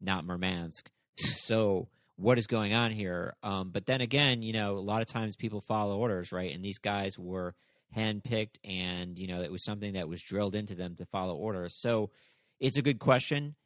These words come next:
You know, if something like this had happened, you know, would this Air Force base, would they have put up a fight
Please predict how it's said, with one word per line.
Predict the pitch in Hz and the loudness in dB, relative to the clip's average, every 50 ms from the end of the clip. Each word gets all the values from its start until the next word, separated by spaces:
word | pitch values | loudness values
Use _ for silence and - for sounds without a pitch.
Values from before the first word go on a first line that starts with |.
| _ _ | _ _
You | - 113 120 117 | -2 2 2 2
know, | 107 101 - | 2 2 2
if | 120 120 113 - | 0 0 0 0
something | - - 127 120 117 120 113 | -2 -4 -2 -2 -2 -2 0
like | 110 113 107 - | 0 -2 -2 -2
this | 117 113 107 | -4 -4 -2
had | 110 107 98 90 | 0 -2 -2 0
happened, | 82 87 98 107 120 - 127 127 123 113 | 0 0 0 2 2 0 -2 -2 -4 -4
you | 98 101 98 | -4 -2 -2
know, | 92 92 | -2 -2
would | 87 90 95 110 113 110 101 | 0 2 4 4 4 4 2
this | 104 101 101 101 - - - | -2 -4 -4 -4 -4 -4 -2
Air | 104 104 110 | -2 -2 -2
Force | - - 113 101 101 - | -2 -2 -4 -4 -4 -4
base, | - - 92 98 101 - - | -4 -2 -2 -2 -2 -4 -4
would | 90 104 98 | -2 -2 0
they | 95 101 101 | 0 0 0
have | 98 101 95 - | 0 -2 -4 -4
put | - 104 98 | -4 -4 -4
up | 98 95 - | -4 -4 -6
a | 92 | -8
fight | - - - 90 98 107 123 - | -10 -6 -4 -2 -2 -2 -2 -6